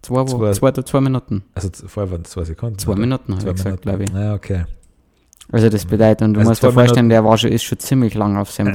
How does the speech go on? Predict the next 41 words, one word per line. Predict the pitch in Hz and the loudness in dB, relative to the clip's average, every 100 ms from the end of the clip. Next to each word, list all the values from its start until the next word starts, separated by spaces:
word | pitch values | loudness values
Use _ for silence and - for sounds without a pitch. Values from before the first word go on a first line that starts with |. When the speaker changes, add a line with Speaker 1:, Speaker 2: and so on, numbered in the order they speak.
| 107 | 0
Speaker 1:
weißen | 113 107 | -2 -4
Pferdl | - 110 107 | -2 -2 -2
gehockt, | - 110 - | -4 -6 -4
Speaker 2:
Ja. | 110 | -4
Speaker 1:
oberkörperfrei. | 107 107 107 107 110 117 113 110 - - - | -4 0 0 0 -6 -2 -2 -4 -12 -18 -6
Der | 107 | 0
hat | |
einen | 104 104 | 0 0
harten | 113 - | -2 -2
Ritt | 113 120 - | -2 -2 -2
hinter | 131 131 127 | -6 -4 -6
sich. | - 135 | -4 -6
Speaker 2:
Ja. | 104 107 107 - - _ _ _ _ _ _ - | -4 -4 -4 -12 -20 _ _ _ _ _ _ -20
Speaker 1:
Ich | - | -16
weiß | - 95 | -12 -10
nicht, | 95 | -10
ob | 95 | -10
es | |
ein | 95 | -14
weißes | - - | -14 -16
Pferdl | - - - | -14 -12 -12
war, | - | -10
ein | - | -12
Pferdl. | - - 98 | -12 -6 -4
Speaker 2:
Ja. | - - _ _ - _ _ - | -6 -8 _ _ -20 _ _ -8
Ich | 98 | -4
glaub, | 110 113 | -4 -4
dass | 107 | -6
das | 117 98 | -6 -6
weniger | 113 110 95 | -6 -6 -6
schwul | 90 - 98 117 107 | -8 -8 -6 -4 -4
ist. | 90 95 - _ _ _ _ _ _ _ _ _ _ _ | -6 -10 -18 _ _ _ _ _ _ _ _ _ _ _
Oder? | 101 120 127 - - _ _ _ - - - - - | -8 -6 -8 -14 -20 _ _ _ -20 -20 -20 -20 -18
Schwanzsuppen | - 101 117 - 127 - - - - | -6 -4 -4 -4 -2 4 2 2 -4
<laughs> | - - - | -10 -14 -14
zu | - | -16
fressen, | - 110 107 - 101 - - 147 - | -12 -8 -6 -8 -12 -12 -14 -12 -4
wie | 104 | -2
mit | 95 92 | 0 -2
einem | 90 87 | -4 -6
Sch-, | - | -10